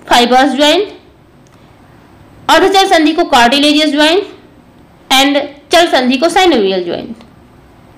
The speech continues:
नेक्स्ट, संधियों का अध्ययन कहलाता है, तो संधियों का अध्ययन कहलाता है ऑर्थोलॉजी and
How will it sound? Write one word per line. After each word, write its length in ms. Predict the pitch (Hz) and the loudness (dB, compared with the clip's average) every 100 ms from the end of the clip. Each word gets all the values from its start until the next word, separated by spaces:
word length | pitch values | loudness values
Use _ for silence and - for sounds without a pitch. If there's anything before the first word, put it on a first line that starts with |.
| - - - - - - - - - - - - - - - - - - - - - - - - - - 294 | -20 -20 -20 -20 -20 -20 -20 -20 -20 -20 -20 -20 -20 -20 -20 -20 -20 -20 -20 -20 -20 -20 -20 -20 -20 -4 0
नेक्स्ट, 260 | 359 415 | 0 0
संधियों 680 | 403 370 311 311 381 415 415 - - - - | -2 0 0 2 2 2 0 -4 -14 -20 -2
का 120 | 311 | -2
अध्ययन 400 | 311 285 240 330 | 0 0 0 -2
कहलाता 460 | 302 262 247 240 254 | 0 2 2 2 0
है, 340 | 262 254 - | 2 0 -2
तो 120 | - | -8
संधियों 420 | - 285 294 359 392 | -4 0 2 2 2
का 100 | 339 | 2
अध्ययन 320 | 262 294 302 | 2 0 0
कहलाता 380 | 285 247 247 262 | 2 2 2 0
है 180 | 277 | 0
ऑर्थोलॉजी 840 | 240 226 220 247 247 180 - - - - _ _ _ _ _ _ - - _ _ _ _ _ - - - - - | 2 2 0 0 0 0 -2 -10 -14 -20 _ _ _ _ _ _ -20 -20 _ _ _ _ _ -20 -20 -20 -14 -4
and 220 | 285 311 | -2 0